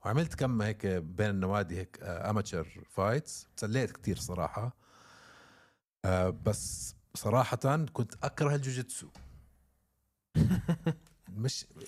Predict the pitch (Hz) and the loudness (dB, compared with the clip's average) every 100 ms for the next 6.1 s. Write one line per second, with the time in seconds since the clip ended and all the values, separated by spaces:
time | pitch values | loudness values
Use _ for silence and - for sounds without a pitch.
0 | 90 - - 143 131 117 131 143 - - | -12 -12 -2 0 2 0 2 0 0 -12
1 | - - 175 131 110 123 - - - - | -10 0 2 2 -2 -2 -2 -8 -10 -16
2 | - - 127 - 131 143 131 160 139 127 | -18 0 0 2 0 2 2 0 2 4
3 | 147 - 117 139 120 98 117 135 - 120 | 4 2 0 2 2 0 0 -2 -2 -4
4 | - 131 - 135 139 123 123 131 - 131 | 0 0 2 0 2 2 2 0 -2 2
5 | 147 127 117 117 147 104 110 107 107 151 | 4 4 0 4 4 4 2 2 2 -2